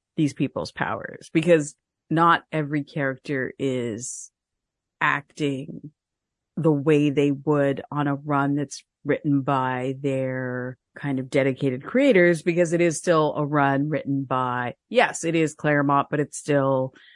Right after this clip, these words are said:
there's a bunch of different people in this. So some of the things are very character specific. Some of the things are very much, it's all the same voice. It's kind of that feeling that you get in that first couple Avengers movies.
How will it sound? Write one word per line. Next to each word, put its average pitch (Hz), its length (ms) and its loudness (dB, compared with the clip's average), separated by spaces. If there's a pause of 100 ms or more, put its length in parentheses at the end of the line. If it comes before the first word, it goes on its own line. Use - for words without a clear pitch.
(160)
there's 151 120 2
a 156 80 2
bunch 143 280 0
of 135 60 -4
different 131 260 -4
people 117 260 -4
in 107 60 -12
this. 110 180 -12
So 131 140 -2
some 160 260 0
of 151 60 2
the 147 80 0
things 151 260 -2
are 143 80 0
very 135 320 -2
character 131 400 -4
specific. 247 540 -2 (560)
Some 151 240 -4
of 147 60 0
the 143 60 -2
things 139 320 -2
are 139 100 -2
very 135 280 -2
much, 127 460 -6 (640)
it's 160 180 0
all 160 320 4
the 151 140 2
same 143 400 -4 (120)
voice. 127 400 -4
It's 147 140 -10
kind 165 220 -2
of 131 60 -2
that 135 140 -4
feeling 139 320 -2
that 139 120 -4
you 135 100 -6
get 123 180 -2
in 131 120 -4
that 123 220 -8 (420)
first - 520 -6
couple 131 400 -4
Avengers 139 540 -2
movies. 127 720 -4